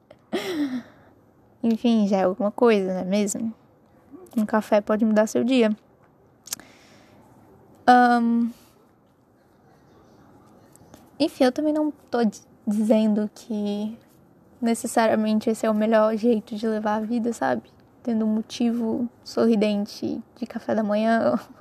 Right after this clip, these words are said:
<laughs> Não sei. Ah, mas não tô falando que isso é certo ou errado ou melhor. Só tô apresentando um dos jeitos de levar a vida.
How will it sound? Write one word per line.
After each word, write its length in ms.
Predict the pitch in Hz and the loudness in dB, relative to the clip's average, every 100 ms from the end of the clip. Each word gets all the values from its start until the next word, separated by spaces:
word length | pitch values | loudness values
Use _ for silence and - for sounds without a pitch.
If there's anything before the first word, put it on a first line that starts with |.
| _ _ _ - | _ _ _ -8
<laughs> 680 | 381 403 339 302 285 254 - | -4 -2 0 2 0 -2 -2
Não 240 | 247 247 | 0 0
sei. 360 | 247 247 240 226 - - - - - - | 0 2 2 0 -8 -20 -20 -20 -20 -4
Ah, 420 | - 233 226 226 | 2 4 4 2
mas 1120 | 220 220 226 226 226 233 226 220 - - - - | 0 0 0 0 0 0 -2 -6 -12 -20 -18 -6
não 160 | 247 240 | -2 -2
tô 80 | |
falando 280 | 233 247 233 | 0 0 0
que 120 | 226 | -2
isso 100 | 233 | -4
é 60 | 233 | -2
certo 420 | - 220 226 - | 2 2 2 0
ou 80 | 220 | -2
errado 400 | 214 214 220 214 | 2 2 4 2
ou 180 | 220 220 | 0 0
melhor. 720 | 220 214 196 196 208 208 - _ _ _ _ | 2 2 4 6 4 0 -10 _ _ _ _
Só 540 | - 220 226 226 226 - _ - | -2 2 2 0 -4 -10 _ -2
tô 60 | 233 | 0
apresentando 760 | 226 233 226 220 220 214 220 | 2 0 2 2 2 2 2
um 160 | 220 214 | 2 2
dos 160 | 220 | 2
jeitos 560 | 233 220 220 - - - _ _ _ _ _ _ _ _ - - - 226 | 2 0 -2 -10 -18 -20 _ _ _ _ _ _ _ _ -20 -20 -8 -4
de 280 | 240 254 277 | 0 2 6
levar 320 | 311 330 330 | 6 4 4
a 20 | |
vida. 340 | 330 302 233 | 4 2 2